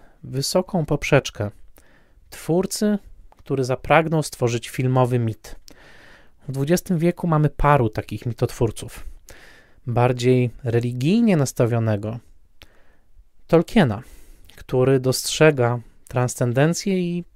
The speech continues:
gdzieś pod całą swoją wizją widzi alegorię opiekuńczego Boga.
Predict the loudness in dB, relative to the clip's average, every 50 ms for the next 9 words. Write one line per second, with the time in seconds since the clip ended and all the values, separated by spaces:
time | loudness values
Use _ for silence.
0 | _ _ -16 -14 -12 -10 0 2 2 2 2 -2 -8 -4 -6 -6 -6 -6 -20 -20
1 | -20 _ -2 2 2 2 4 2 -2 -4 -6 -6 -6 -6 -4 -6 -6 -4 -4 -4
2 | -4 -4 -4 -6 -6 -4 -6 -6 -6 -8 -14 -20 -20 -20 -20 -20 -20 -20 -20 -20
3 | -20 -20 _ -18 -6 -2 2 2 2 2 4 2 2 4 4 2 2 0 -2 -6
4 | _ -20 _ _ _ _ -20 -20 -20 _ -20 -18 -8 -6 -4 -2 -2 0 0 0
5 | 0 0 0 0 0 2 2 2 4 4 2 2